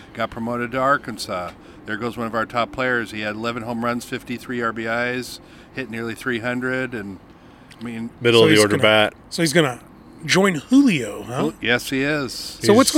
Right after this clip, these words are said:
Speaker 3: going on here? Is
Speaker 2: Julio
Speaker 3: by the
Speaker 2: and
Speaker 3: end of
Speaker 2: Carter
Speaker 3: this season,
Speaker 2: Benz.
Speaker 3: by the end of this season, will, will Arkansas Travelers have taken all the good players, and then we end up with a
Speaker 2: Well,
Speaker 3: a
Speaker 2: yeah.
Speaker 3: junky team?
Speaker 2: It's the natural progression of things. You know, the, the, the guy, we, we started with an embarrassment of riches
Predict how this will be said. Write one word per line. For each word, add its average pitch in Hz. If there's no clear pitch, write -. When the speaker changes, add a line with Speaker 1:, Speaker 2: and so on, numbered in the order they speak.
Speaker 3:
going -
on 269
here? 160
Is 170
Speaker 2:
Julio 143
Speaker 3:
by 147
the 139
Speaker 2:
and -
Speaker 3:
end -
of 131
Speaker 2:
Carter 127
Speaker 3:
this 117
season, 110
Speaker 2:
Benz. -
Speaker 3:
by 185
the 196
end 233
of 208
this 202
season, 190
will, 170
will 180
Arkansas 180
Travelers 165
have 185
taken 208
all 180
the 156
good 156
players, 196
and 160
then 165
we 165
end 165
up 165
with 160
a 143
Speaker 2:
Well, 123
Speaker 3:
a 160
Speaker 2:
yeah. 147
Speaker 3:
junky 160
team? 175
Speaker 2:
It's 139
the 156
natural 151
progression 117
of 90
things. 92
You 113
know, 98
the, 101
the, 104
the 104
guy, 104
we, 151
we 170
started 160
with 127
an 117
embarrassment 110
of 87
riches 82